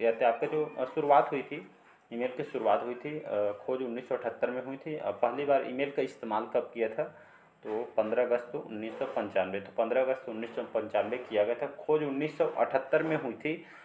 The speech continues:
यूज उन्नीस सौ पंचानवे में कब हुआ था, तो डेट को पन्द्रह अगस्त उन्नीस सौ पंचानवे की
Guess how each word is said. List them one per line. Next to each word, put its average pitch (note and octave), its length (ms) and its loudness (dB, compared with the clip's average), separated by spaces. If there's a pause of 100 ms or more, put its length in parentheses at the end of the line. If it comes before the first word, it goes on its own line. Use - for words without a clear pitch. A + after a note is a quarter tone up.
(180)
यूज C#3 380 0
उन्नीस C3+ 380 -4
सौ D#3+ 80 2
पंचानवे A#2+ 540 2
में A#2 140 -4
कब - 320 4
हुआ C#3 240 2
था, D#3+ 60 2
तो D3+ 180 -2
डेट B2 360 -2
को D3+ 100 -2
पन्द्रह A#2 420 0
अगस्त A#2 260 -2
उन्नीस A#2 320 -8
सौ C3 60 -6
पंचानवे G2+ 520 0
की A2+ 140 -10